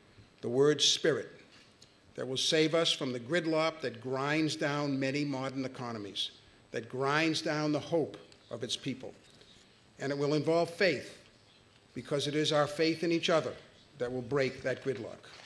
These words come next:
And that spirit and faith will be on display for other leaders to see and to emulate.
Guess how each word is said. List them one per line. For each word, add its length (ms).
And 100
that 160
spirit 400
and 140
faith 420
will 100
be 140
on 160
display 540
for 260
other 220
leaders 400
to 120
see 380
and 160
to 160
emulate. 420